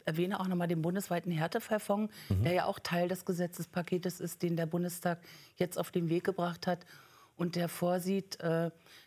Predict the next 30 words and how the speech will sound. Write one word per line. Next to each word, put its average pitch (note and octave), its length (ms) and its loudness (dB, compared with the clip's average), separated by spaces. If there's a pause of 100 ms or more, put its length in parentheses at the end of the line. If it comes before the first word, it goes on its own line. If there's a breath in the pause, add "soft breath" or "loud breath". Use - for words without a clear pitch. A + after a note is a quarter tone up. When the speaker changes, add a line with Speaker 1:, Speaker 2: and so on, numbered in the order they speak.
Speaker 1:
dass E3+ 200 0
auch E3 200 0
Zustiftungen F3+ 720 0
Dritter F#3+ 420 2
dort, D#3 420 0
äh, D3+ 280 2
eingezahlt D#3+ 540 0
werden D#3+ 260 2
können. F3+ 340 0 (420 loud breath)
Und E3+ 80 2
mit F3 120 0
der F3 120 2
Firma F3 260 0
ikea F#3+ 640 2 (360 loud breath)
haben F3+ 220 2
wir E3+ 120 0
eben E3+ 160 0
die F3 140 0
erste F3+ 480 0
Firma, G3 600 0 (440 loud breath)
die F3+ 180 2
auch E3 260 0
eben E3 240 0
von E3+ 260 0
der, D#3+ 340 2 (840 loud breath)
äh, D#3+ 200 2 (260)
Zwangsarbeit G3 960 2 (180)
profitiert F#3+ 800 0
hat, F#3+ 200 0
also D#3+ 300 0